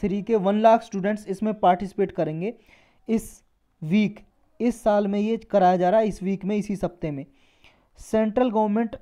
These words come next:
ये चाहती है क्लास थ्री के स्टूडेंट्स की लिटरेसी और न्यूमरेसी की जो स्किल्स हैं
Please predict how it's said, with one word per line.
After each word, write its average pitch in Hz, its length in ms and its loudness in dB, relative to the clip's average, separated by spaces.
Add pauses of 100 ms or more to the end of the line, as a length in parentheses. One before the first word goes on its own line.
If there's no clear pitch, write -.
(200)
ये 196 260 -2
चाहती 190 460 -2
है 220 160 -2 (500)
क्लास 208 400 4
थ्री 214 240 0
के 247 140 -2
स्टूडेंट्स 208 520 -4
की 220 220 -8 (260)
लिटरेसी 214 580 2
और 240 100 4
न्यूमरेसी 208 580 0
की 214 100 -4
जो 220 140 -2
स्किल्स 220 480 -4
हैं 208 120 -2